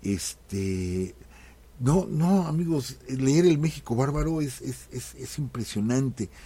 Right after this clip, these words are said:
Leer, por ejemplo, cómo para evitarte los gastos de entierro a lo-, a los hombres que estaban esclavizados en Valle Nacional, pues los echabas al río para que se lo comieran los caimanes, y así te ahorrabas, ¿sí? Este,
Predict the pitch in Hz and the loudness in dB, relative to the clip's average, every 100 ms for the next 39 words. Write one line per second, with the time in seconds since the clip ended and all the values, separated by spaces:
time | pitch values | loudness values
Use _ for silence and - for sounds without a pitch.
0 | - - - 117 135 127 - 127 110 123 | -20 -12 2 4 4 0 -8 -6 0 0
1 | 110 135 139 - - 127 139 131 - - | 2 6 6 6 -2 0 0 -4 -8 -2
2 | 113 107 101 127 127 139 101 95 117 - | 0 0 0 -2 0 0 0 -2 -6 -4
3 | 110 104 92 131 120 107 110 - - - | 0 0 2 4 4 2 -2 -8 -20 -18
4 | - 101 101 98 104 101 98 95 - - | -2 0 2 0 0 2 2 0 -4 -10
5 | - - - - 120 120 123 107 123 120 | -18 -20 -20 -4 2 4 2 0 2 2
6 | 110 - 101 90 - 120 - 92 104 110 | 2 0 -2 0 0 0 0 -4 -2 0
7 | 117 127 123 123 - - - - 117 120 | -2 0 0 0 -4 -20 -14 0 2 2
8 | 127 - 151 165 143 127 135 139 127 110 | 0 -2 -2 -2 -4 -2 0 0 0 -4
9 | - 104 92 101 120 127 117 - 143 156 | -4 -4 -2 -2 0 0 -2 -4 -2 0
10 | 208 180 90 - - - - 104 - 127 | 2 4 2 -4 -18 -20 -4 -2 -2 -2
11 | 135 113 104 135 123 101 101 - - - | 0 0 0 -2 -2 -2 -6 -12 -18 -20
12 | - - - 101 101 - - - - - | -20 -12 -2 0 -2 -8 -20 -20 -20 -20
13 | - - - 95 - - 98 95 90 90 | -20 -20 -8 -6 -6 -6 -2 0 0 -2
14 | 90 87 87 - | -2 -2 -4 -8